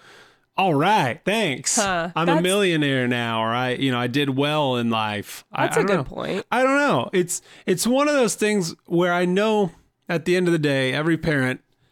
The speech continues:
Speaker 1: has to make different decisions for their kids. There,
Speaker 2: Yeah.
Speaker 1: there's some grace there. But at the same time, if my dad did that, I would, that would have been a, really hurt our relationship.
Speaker 2: Oh,
Speaker 1: That would
Speaker 2: definitely.
Speaker 1: have damaged our relationship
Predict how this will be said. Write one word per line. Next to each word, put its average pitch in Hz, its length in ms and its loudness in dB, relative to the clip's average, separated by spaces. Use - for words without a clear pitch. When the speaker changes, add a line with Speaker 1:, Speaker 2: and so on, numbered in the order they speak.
Speaker 1:
has 139 260 -4
to 147 80 -2
make 131 180 -2
different 147 240 -2
decisions 135 480 0
for 120 160 -4
their 139 260 0
kids. 120 720 -4
There, 127 140 -2
Speaker 2:
Yeah. 160 260 -2
Speaker 1:
there's 135 180 -2
some 156 240 -2
grace 147 440 0
there. 117 460 -2
But 285 100 -4
at 277 100 -4
the 220 60 -6
same 254 280 2
time, 208 340 0
if 147 180 -4
my 139 440 0
dad 254 400 0
did 254 220 -2
that, 262 360 -2
I 147 200 0
would, 127 300 0
that 175 200 2
would 160 100 2
have 135 100 0
been 123 160 0
a, 110 180 -2
really 175 600 2
hurt 147 260 0
our 135 140 2
relationship. 117 760 -2
Speaker 2:
Oh, 285 60 0
Speaker 1:
That 370 120 2
would 294 80 0
Speaker 2:
definitely. 226 760 0
Speaker 1:
have - 80 -6
damaged 147 560 0
our 127 160 0
relationship 117 800 -2